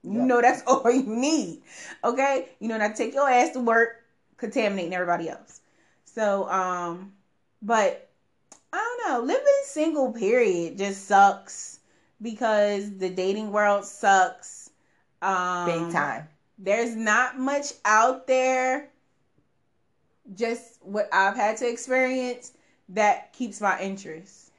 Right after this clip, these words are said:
Speaker 2: You know what it is? It's because we're now at a certain age.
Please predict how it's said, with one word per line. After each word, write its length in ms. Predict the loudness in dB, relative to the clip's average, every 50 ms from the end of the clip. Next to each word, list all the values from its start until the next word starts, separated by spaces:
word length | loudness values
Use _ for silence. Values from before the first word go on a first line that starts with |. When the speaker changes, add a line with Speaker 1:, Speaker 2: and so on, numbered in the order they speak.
| _ _ _ _ _
Speaker 2:
You 140 | -12 -10 -6
know 120 | -6 -4
what 140 | -4 -4 -4
it 100 | -6 -6
is? 160 | -6 -8 -8
It's 80 | -10 -10
because 300 | -10 -8 -6 -6 -6 -6
we're 280 | -8 -10 -8 -8 -6 -4
now 220 | -4 -4 -2 -2 -2
at 120 | -4 -4
a 60 | -6 -8
certain 300 | -10 -10 -10 -10 -12 -14
age. 540 | -14 -16 -16 -16 -18 -20 -20 _ -20 _